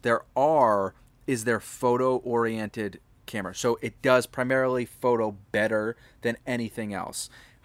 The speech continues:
Typically higher megapixel, like the A seven, uh, R four is, like,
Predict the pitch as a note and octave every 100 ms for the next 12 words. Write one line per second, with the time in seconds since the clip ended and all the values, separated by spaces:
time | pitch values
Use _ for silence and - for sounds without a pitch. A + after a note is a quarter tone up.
0 | - - - D#3+ - D#3 C#3+ - - -
1 | B2 A#2 A#2 A#2+ - B2 - A#2+ A2+ G#2
2 | B2 A#2 A#2 - A#2+ A#2 A2 G#2 - -
3 | _ - A2 G2+ A#2 A2 G#2 G2+ G2 -
4 | - C#3+ C3+ C3 A#2 A2+ G2+